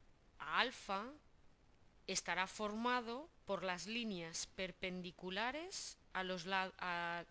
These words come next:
a, por dos líneas perpendiculares a los dos lados que lo formaban, es decir, el lado verde y el lado azul. En este caso, las perpendiculares a esos dos las hemos dibujado en el mismo color.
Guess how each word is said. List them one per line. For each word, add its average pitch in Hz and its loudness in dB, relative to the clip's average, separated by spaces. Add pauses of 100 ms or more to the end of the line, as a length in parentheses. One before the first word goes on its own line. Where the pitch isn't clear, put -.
a, 175 -4
por 185 -2
dos 240 6
líneas 185 -2
perpendiculares 185 -4 (440)
a 226 8 (120)
los 185 -2
dos 180 -2
lados 185 2
que 226 -8
lo 185 -4
formaban, 170 -2 (120)
es 180 -6
decir, 190 -6 (560)
el 160 -8
lado 160 -2
verde 262 -4 (120)
y 175 -6
el 160 -4
lado 170 -4
azul. 160 -6 (840)
En 190 12
este 226 4
caso, 247 2 (1080)
las 185 2
perpendiculares 180 -2
a 175 -6
esos 208 0
dos 254 2
las 185 -4
hemos 180 -2
dibujado 196 0
en 214 2
el 185 2
mismo 180 -2
color. 165 -6